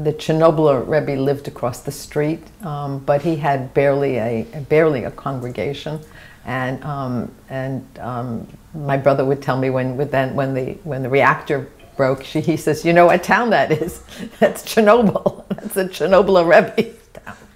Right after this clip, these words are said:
And we, <laughs> you know, we, we laughed because we never associated that name with, with, with geography.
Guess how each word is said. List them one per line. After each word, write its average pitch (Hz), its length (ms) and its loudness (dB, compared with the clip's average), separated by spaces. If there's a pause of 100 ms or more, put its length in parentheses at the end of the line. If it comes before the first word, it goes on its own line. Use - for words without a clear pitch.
(520)
And 185 320 2
we, 190 120 6
<laughs> 180 260 4
you 185 120 4
know, 160 120 2
we, 170 80 6
we 160 280 0
laughed 185 400 4
because 151 320 -6
we 165 80 -6
never 160 260 -6
associated 165 840 -4 (580)
that 165 380 4
name 165 540 -4 (420)
with, 151 400 -6 (220)
with, 147 300 -8 (120)
with 151 380 -8
geography. 156 720 -2